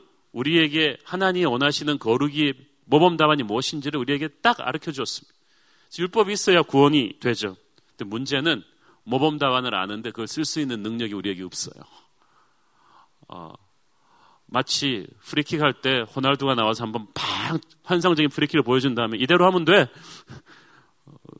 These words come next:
얼마나 약올라요. <laughs> "이대로 하면 되는 건 나도 알아. 근데 할 줄 몰라. 노력해서 되는 게 아니야." 이런 절망감이죠. 율법이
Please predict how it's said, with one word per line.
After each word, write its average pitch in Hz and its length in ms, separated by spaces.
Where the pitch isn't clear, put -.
얼마나 139 300
약올라요. 147 480
<laughs> - 640
"이대로 180 300
하면 190 140
되는 170 200
건 180 120
나도 180 260
알아. 196 420
근데 143 140
할 208 120
줄 196 140
몰라. 240 540
노력해서 202 440
되는 190 280
게 233 80
아니야." 214 300
이런 151 220
절망감이죠. 113 840
율법이 151 460